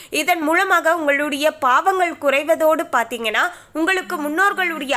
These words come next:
ஆசிர்வாதமும் குலதெய்வத்துடைய அருளாசியும் உங்களுக்கு பரிபூரணமாக கிடைக்க கொடுங்க. அதோடு நவக்கிரக தோஷங்களினால் ஏற்படக்கூடிய பாதிப்புகளும் குறைய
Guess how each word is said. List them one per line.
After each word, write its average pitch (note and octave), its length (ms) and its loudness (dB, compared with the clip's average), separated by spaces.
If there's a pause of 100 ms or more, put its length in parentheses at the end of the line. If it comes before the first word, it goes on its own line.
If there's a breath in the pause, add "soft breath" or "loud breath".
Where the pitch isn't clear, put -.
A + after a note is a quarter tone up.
ஆசிர்வாதமும் C#4+ 880 0 (120)
குலதெய்வத்துடைய E4 840 -2 (120)
அருளாசியும் D#4 760 0
உங்களுக்கு A3+ 420 -4
பரிபூரணமாக B3 920 -2
கிடைக்க F#3+ 360 -6
கொடுங்க. G#3+ 400 -4 (580 loud breath)
அதோடு F#4+ 580 0
நவக்கிரக E4 600 -2
தோஷங்களினால் D#4+ 840 0
ஏற்படக்கூடிய D4 720 -2
பாதிப்புகளும் C4+ 840 -2
குறைய G#3+ 340 -2